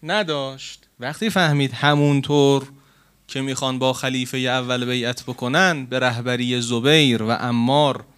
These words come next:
مردم هدایت می‌شدن به سمت امیرالمومنین، گفت آقا اصلاً بیعت با خلیفه اول نحس بود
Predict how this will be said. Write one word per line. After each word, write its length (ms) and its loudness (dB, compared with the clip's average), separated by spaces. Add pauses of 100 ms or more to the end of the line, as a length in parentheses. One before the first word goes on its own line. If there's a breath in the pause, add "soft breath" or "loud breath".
(460 soft breath)
مردم 440 -4
هدایت 640 4
می‌شدن 400 -6
به 60 -6
سمت 280 -8
امیرالمومنین، 1120 -4 (440 loud breath)
گفت 220 -2
آقا 300 4
اصلاً 300 -4
بیعت 380 -6
با 180 -6
خلیفه 380 -12
اول 280 -10
نحس 440 -6
بود 260 -20